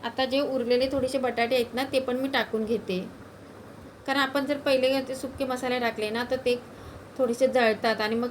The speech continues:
चटणी आपली बरोबर लागणार नाही ना बटाट्याची, त्यामुळे थोडं असं करायचं. आता चांगलं आपल्याला परतवून घ्यायचं आहे. जरी ही बटाट्याची चटणी आपल्या कढईला लागली ना,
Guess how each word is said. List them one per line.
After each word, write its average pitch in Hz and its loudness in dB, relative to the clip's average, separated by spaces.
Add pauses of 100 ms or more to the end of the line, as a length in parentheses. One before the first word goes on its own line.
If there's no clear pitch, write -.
(120)
चटणी 240 0
आपली 233 0
बरोबर 226 4
लागणार 226 2
नाही 233 0
ना 220 -2
बटाट्याची, 220 0 (520)
त्यामुळे 240 0
थोडं 240 0
असं 233 0
करायचं. 175 2 (840)
आता 233 -2
चांगलं 269 0
आपल्याला 269 2
परतवून 247 2
घ्यायचं 208 0
आहे. 262 0 (3750)
जरी 254 2
ही 294 2
बटाट्याची 269 0
चटणी 269 -2
आपल्या 262 0
कढईला 240 2
लागली 233 0
ना, 247 0